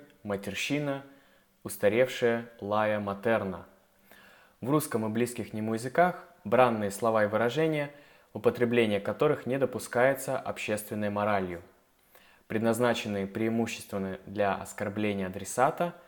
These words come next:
или отрицательных оценок людей и явлений. Здесь я бы добавил, что не только отрицательных, но и положительных, мы тоже используем для этого мат.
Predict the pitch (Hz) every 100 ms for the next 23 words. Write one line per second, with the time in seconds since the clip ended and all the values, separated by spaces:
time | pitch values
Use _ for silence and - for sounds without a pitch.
0 | _ _ _ _ - 156 170 175 175 -
1 | 110 113 107 131 135 143 127 110 - -
2 | 117 127 - 107 101 107 110 113 113 104
3 | 101 98 113 117 95 90 - _ _ _
4 | _ - 104 117 123 110 107 110 107 95
5 | - 101 98 151 151 113 104 98 110 101
6 | 101 95 87 - _ 104 101 98 98 98
7 | 131 160 104 87 - - 98 120 117 101
8 | 98 107 101 98 95 92 - 95 92 95
9 | 104 123